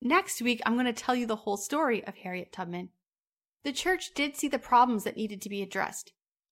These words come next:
Carl's answer was to give power to the people by taking power from the elite.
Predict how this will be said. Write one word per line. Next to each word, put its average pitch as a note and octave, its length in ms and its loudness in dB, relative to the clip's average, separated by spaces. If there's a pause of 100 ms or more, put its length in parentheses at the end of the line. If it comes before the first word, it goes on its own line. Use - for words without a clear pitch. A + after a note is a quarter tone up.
(180)
Carl's D4+ 560 6
answer F#3+ 520 -4 (200)
was B3+ 160 0
to C4 80 -2
give D4+ 260 0 (180)
power C4 380 4
to B3 140 -6
the G#3+ 80 -4
people - 580 -8 (240)
by A#3+ 120 4
taking C4+ 420 2
power F#3 420 0
from G3+ 200 0
the G3 100 -4
elite. A3+ 420 -6